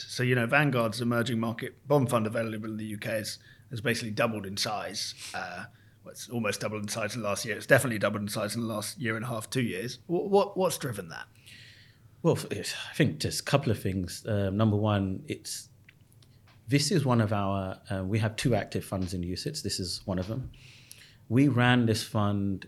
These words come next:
Speaker 2: in the U S or in the strategy in the U S since two thousand and sixteen, and it's just done incredibly well
Speaker 1: Mm.
Speaker 2: performance-wise,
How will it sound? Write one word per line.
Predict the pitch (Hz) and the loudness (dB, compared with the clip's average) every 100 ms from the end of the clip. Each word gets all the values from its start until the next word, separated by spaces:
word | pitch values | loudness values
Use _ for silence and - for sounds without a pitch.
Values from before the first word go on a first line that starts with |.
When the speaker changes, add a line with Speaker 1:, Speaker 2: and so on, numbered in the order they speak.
| - | -4
Speaker 2:
in | 110 104 | -2 0
the | |
U | 95 98 98 | -2 -2 0
S | 95 95 - | -2 -4 -6
or | 95 92 | -6 -4
in | 95 | -4
the | 92 | -6
strategy | - 107 101 92 92 | -2 0 0 0 -4
in | 90 | -4
the | 87 | -4
U | 90 92 | -2 -4
S | 87 - | -4 -6
since | - 87 | -6 -4
two | - | -4
thousand | 87 90 90 87 | -2 -2 -2 -4
and | 85 | -6
sixteen, | - - 104 87 87 | -10 -8 -4 -4 -4
and | 90 | -6
it's | 90 - | -6 -6
just | 110 - - | -6 -6 -4
done | 95 82 - - - - | -2 -4 -8 -18 -16 -6
incredibly | 95 - 98 85 85 82 | -6 -2 -2 -2 -6 -8
well | - - - | -8 -10 -4
Speaker 1:
Mm. | 139 131 | -2 0
Speaker 2:
performance-wise, | 113 90 85 - - 50 50 - | 0 -2 -4 -6 -8 -8 -8 -10